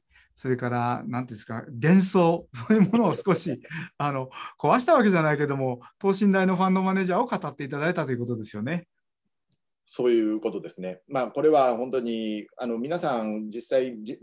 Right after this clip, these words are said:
Speaker 2: あの、身の回りにファンドマネージャーをやってる友人がいれば、そういうお話を聞けるき-、機会があるかもしれませんけれども、まあ、実態のファンド、あの、実際ファンドマネージャーというのは、まあ、全員が全員じゃないですよ。な-、ただ、一般的なファンドマネージャーは、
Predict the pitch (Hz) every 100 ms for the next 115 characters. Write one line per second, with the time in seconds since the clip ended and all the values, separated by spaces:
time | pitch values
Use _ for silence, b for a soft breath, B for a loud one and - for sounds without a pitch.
0 | 113 117 117 123 156 147 127 107 120 131
1 | 143 147 113 104 101 98 110 101 113 117
2 | 113 107 107 - 95 80 b b - 110
3 | 110 107 107 120 107 - 127 113 - -
4 | - - 98 92 92 110 98 95 92 90
5 | 87 82 85 98 90 b b 113 143 143
6 | 160 165 160 165 160 165 120 123 120 113
7 | 135 - 165 165 160 156 160 160 165 156
8 | 117 95 101 120 165 120 - b b _
9 | _ _ 139 123 - _ 101 196 254 208
10 | 185 135 98 92 76 - - _ 123 139
11 | 139 180 151 170 - 190 170 190 156 151
12 | 147 151 131 127 156 151